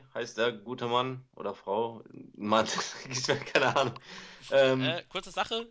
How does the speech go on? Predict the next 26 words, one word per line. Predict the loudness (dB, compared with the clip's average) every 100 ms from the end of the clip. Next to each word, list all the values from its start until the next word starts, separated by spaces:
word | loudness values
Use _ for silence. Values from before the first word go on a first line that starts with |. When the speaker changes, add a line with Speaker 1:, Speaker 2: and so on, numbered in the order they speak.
| -2
Speaker 2:
Jonsi | 4 4 2 -6
hieß | -4 0
er | 0
früher, | -2 -8 -6
also | -4 -4
der | -2
hat | -2
sich | -4
umbenannt, | -10 -10 -12 -12
das | -14
ist | -14
ein | -20 -20 -20 -20 _ _ _ _ _ _ -10
Typ. | -10 -10 -20 -20 -20 _ _ _ _ _
Speaker 1:
Okay, | -4 0 2 0 -2 _ _ -2
Jonsi, | 0 0 -2
sorry. | 2 6 8 8 4 -6 -20 _ _ _ -6
Mann. | 2 2 0 -10 _ _ _ -20
So. | -8 -8 -8 -14 _ _ _ _ _ 2
Er | 4
hat | 4
sich | 0
einen | 0
Song | 2 4
gewünscht, | 4 4 4 4 -2 2
der | 4 6
auch | 4 2 -4